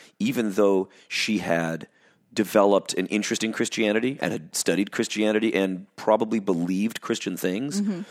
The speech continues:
Speaker 1: It took her several years to get baptized because of how significant it was that she was breaking from her family tradition.
Speaker 2: Right.
Speaker 1: And how much persecution, in a very real way, even if it just means, you know, you're not coming to the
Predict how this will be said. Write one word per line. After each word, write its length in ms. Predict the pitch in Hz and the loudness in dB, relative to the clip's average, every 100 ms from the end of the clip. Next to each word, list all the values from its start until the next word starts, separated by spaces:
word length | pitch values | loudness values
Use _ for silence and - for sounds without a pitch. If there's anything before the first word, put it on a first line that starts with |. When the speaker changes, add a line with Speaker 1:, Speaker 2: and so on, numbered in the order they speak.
| - _ | -18 _
Speaker 1:
It 160 | 104 - | -2 0
took 180 | 139 - | -2 0
her 140 | 107 | 0
several 480 | - - 135 123 104 | 0 2 4 4 2
years 420 | 98 127 101 82 | 2 2 2 -2
to 140 | - | -4
get 180 | 90 85 | -2 2
baptized 560 | 90 82 - 85 78 - | 4 2 2 0 0 -4
because 320 | 87 - 101 | -6 -2 -2
of 80 | 95 | -2
how 140 | 87 | -4
significant 720 | - 85 87 120 147 - 87 | -2 -4 -2 -4 -2 -6 -6
it 100 | 76 | -8
was 400 | 67 65 69 - - - _ - | -8 -10 -10 -12 -18 -20 _ -6
that 120 | 82 | -2
she 160 | - 107 | 0 0
was 100 | 80 | 0
breaking 560 | 95 95 98 90 87 | 2 2 2 -2 -6
from 420 | - - 87 82 | -6 -4 -2 -4
her 120 | 82 - | -6 0
family 300 | 98 90 80 | 0 0 -2
tradition. 540 | 87 101 110 87 87 | -2 0 0 -2 -8
Speaker 2:
Right. 320 | 160 151 220 - - | -10 -8 -10 -6 0
Speaker 1:
And 140 | 104 | 4
how 100 | 117 | 4
much 220 | 127 113 | 4 2
persecution, 720 | - 139 104 - 139 - 90 | 0 0 0 0 0 0 -2
in 140 | 82 117 | 0 0
a 40 | |
very 280 | 98 123 127 | 2 2 2
real 200 | 117 110 | 4 2
way, 220 | 98 160 | 2 2
even 240 | 123 113 101 | 2 2 0
if 80 | 92 | -2
it 60 | |
just 220 | - 92 | -2 -4
means, 360 | 92 90 82 - | -2 -2 -4 -4
you 100 | 85 | -4
know, 80 | 80 | -4
you're 100 | 85 | -4
not 160 | 87 - | -4 -2
coming 220 | 90 85 | -4 -2
to 100 | 85 | -4
the 260 | 76 76 | -2 -4